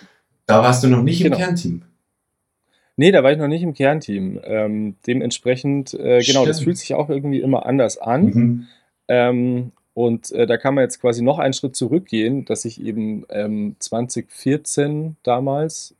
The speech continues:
Speaker 2: noch beim Stereo Wald, ähm, als Transporti, ne, noch ein Name.
Speaker 1: <laughs>
Speaker 2: Und das kommt ja noch weiter zurück quasi von unserer, ähm, gemeinsamen Deutschland-Tour, die Skytrunks und ich als Roadie.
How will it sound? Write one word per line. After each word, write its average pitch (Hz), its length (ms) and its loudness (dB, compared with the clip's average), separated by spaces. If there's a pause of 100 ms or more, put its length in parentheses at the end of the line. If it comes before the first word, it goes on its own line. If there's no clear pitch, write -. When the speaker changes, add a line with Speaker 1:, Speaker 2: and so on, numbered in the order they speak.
(160)
Speaker 2:
noch 110 180 -6
beim 101 180 -6
Stereo 104 380 -6
Wald, 107 380 -2 (520)
ähm, 110 340 0
als 107 440 -2
Transporti, 156 920 0
ne, 127 160 2
noch 131 220 0
ein 107 160 -4
Name. 107 420 0 (240)
Speaker 1:
<laughs> - 320 -14
Speaker 2:
Und 120 100 -4
das 139 140 0
kommt 151 240 2
ja 131 100 6
noch 147 220 4
weiter 143 260 4
zurück 131 300 -4
quasi 123 320 0
von 120 180 -4
unserer, 117 600 -2
ähm, 110 240 -4
gemeinsamen 107 540 -2
Deutschland-Tour, 113 760 -2
die 127 160 -6
Skytrunks 110 580 -2
und 104 80 -8
ich 120 160 -8
als 104 240 -4
Roadie. 113 400 -2